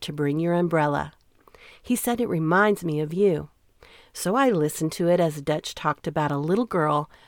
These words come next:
who brought an umbrella to a prayer meeting in a place that had not seen rain. The umbrella was her instrument of faith as a testimony that it would rain if she believed and she prayed.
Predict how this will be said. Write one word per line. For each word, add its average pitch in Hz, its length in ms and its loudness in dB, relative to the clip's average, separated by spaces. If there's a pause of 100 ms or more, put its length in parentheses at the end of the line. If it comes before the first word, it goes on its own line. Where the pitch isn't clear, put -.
(100)
who 165 140 -8
brought 160 340 0
an 262 140 6
umbrella 165 600 4 (280)
to 165 160 -2
a 156 60 0
prayer 214 340 2
meeting 147 440 0 (140)
in 175 140 4
a 175 60 4
place 175 500 0
that 156 160 -6
had 147 180 -6
not 160 460 2
seen 156 400 0
rain. 160 600 0 (1040)
The 208 160 6
umbrella 185 480 4
was 190 200 0
her - 140 -6
instrument 226 540 0
of 208 80 -2
faith 151 560 -2 (280)
as 151 160 -2
a 170 60 -4
testimony 151 800 -2 (200)
that 151 140 2
it 160 100 2
would 220 220 2
rain 196 520 4 (100)
if 151 120 -4
she - 180 -6
believed 165 680 0 (200)
and 147 180 -4
she - 160 -8
prayed. 143 540 -4